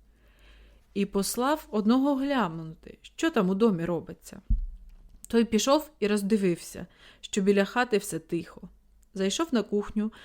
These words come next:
засвітити світло, побачив, як у темряві світяться котові очі, і подумав, що то дві жарини.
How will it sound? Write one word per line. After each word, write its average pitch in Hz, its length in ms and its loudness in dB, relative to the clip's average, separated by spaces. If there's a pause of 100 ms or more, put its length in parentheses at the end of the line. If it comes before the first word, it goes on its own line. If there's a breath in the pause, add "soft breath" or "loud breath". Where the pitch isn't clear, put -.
(140)
засвітити 190 580 -2
світло, 180 560 -6 (100)
побачив, 214 720 -4
як 185 180 -4
у 185 60 2
темряві 208 600 0 (300 soft breath)
світяться 233 540 2
котові 208 420 4
очі, 175 480 -6 (300)
і 180 80 -8
подумав, 185 480 2
що - 240 -4
то 185 180 0
дві 180 260 0
жарини. 165 540 -6